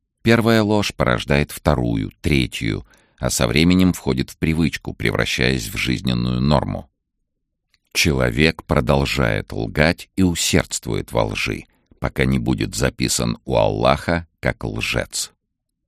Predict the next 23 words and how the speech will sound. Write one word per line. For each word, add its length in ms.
Желая 480
выставить 540
себя 320
в 80
лучшем 420
свете 540
среди 400
людей, 520
такой 300
человек 500
нарушает 640
предписание 800
Корана, 560
тем 280
самым 420
выказывая 640
недоверие 760
к 100
Богу. 440
Ведь 340
только 420
ложь 400
измышляют 800